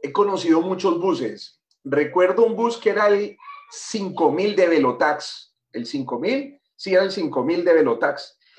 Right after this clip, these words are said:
Era un bus que caminaba, no sé qué motor tenía, qué caja de transmisión tenía.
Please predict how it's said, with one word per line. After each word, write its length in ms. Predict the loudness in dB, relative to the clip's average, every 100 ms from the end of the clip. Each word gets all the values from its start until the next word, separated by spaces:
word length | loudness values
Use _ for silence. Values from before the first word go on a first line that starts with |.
| -20 _ -6
Era 220 | 0 2
un 80 | 4
bus 200 | 4 2
que 220 | 0 0
caminaba, 760 | 2 0 2 0 2 4 2 2
no 200 | 2 0
sé 260 | 4 2
qué 180 | 6 6
motor 540 | 6 2 4 2 2
tenía, 540 | 0 -2 -2 -2 0 0
qué 200 | -2 0
caja 360 | 0 2 4
de 100 | 4 4
transmisión 840 | 2 0 -2 -6 -4 0 2 2
tenía. 540 | 0 0 0 0 -2